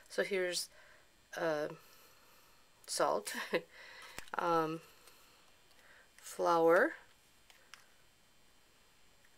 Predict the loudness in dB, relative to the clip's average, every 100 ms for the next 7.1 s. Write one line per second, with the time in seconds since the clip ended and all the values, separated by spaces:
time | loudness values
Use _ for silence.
0 | _ -10 -4 -2 -2 -2 -2 -2 -2 -4
1 | -6 -10 -8 -8 -8 -10 -16 -20 -20 -20
2 | -20 -20 -8 -2 0 0 -2 -6 -20 -18
3 | -8 -4 2 4 4 2 2 6 6 4
4 | 0 -8 -4 -2 -2 -4 -6 -10 -16 -20
5 | -20 -20 -20 -20 -20 -20 -20 -14 -2 0
6 | 2 0 0 0 4 6 8 8 8 6
7 | 4